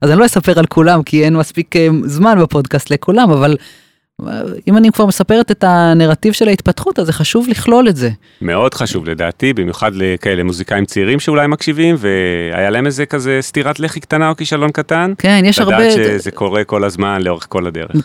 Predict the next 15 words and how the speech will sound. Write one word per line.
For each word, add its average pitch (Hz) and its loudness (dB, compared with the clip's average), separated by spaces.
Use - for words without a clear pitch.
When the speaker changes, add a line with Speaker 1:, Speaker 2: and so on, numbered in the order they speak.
Speaker 1:
לאורך 180 4
כל 143 0
הדרך. 113 -6
זה 143 0
מקצועות, 143 2
זה 143 0
מקצוע 196 0
עם 139 2
הרבה 123 -2
סטירות 127 -4
לחי. 113 -8
אה, 123 -6
מאוד 135 -2
קשה 156 -2
להתקדם, 156 2